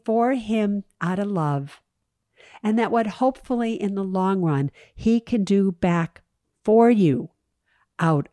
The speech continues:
of love, which is when he becomes a doctor and he starts making all of this money, to pay you back,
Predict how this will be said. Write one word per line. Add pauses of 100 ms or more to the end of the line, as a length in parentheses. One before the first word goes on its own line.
of
love, (520)
which
is (200)
when
he
becomes
a
doctor
and
he
starts
making
all
of
this
money, (1080)
to
pay
you
back,